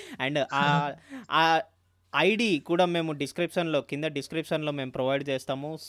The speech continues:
Speaker 1: So thank you, Charan, for involving with us and, uh, explaining our doubts and, uh, giving a special focus about, uh, C S K in this episode.
Speaker 2: ఆ,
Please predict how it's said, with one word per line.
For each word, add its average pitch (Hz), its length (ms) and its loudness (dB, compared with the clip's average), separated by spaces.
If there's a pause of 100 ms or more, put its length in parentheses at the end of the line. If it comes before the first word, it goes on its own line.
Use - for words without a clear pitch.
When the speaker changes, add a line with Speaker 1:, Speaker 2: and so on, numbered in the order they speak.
Speaker 1:
So 117 300 -2 (960)
thank 185 200 0
you, 208 140 0
Charan, 196 280 0
for 190 320 0 (560)
involving 175 560 2
with 165 160 -4
us 165 260 0
and, 147 420 -2
uh, 131 300 -2
explaining 156 520 -4
our 139 140 -2
doubts 139 480 -2 (140)
and, 131 120 -6
uh, 120 280 -6 (300)
giving 147 180 -4
a 160 60 -2
special - 460 -2
focus 151 360 0
about, 135 180 2
uh, 120 180 -4
C 139 280 -4
S 143 120 -6 (100)
K 113 300 -4 (240)
in 120 120 -8
this 120 200 -6
episode. 113 440 -6 (800)
Speaker 2:
ఆ, 147 360 -6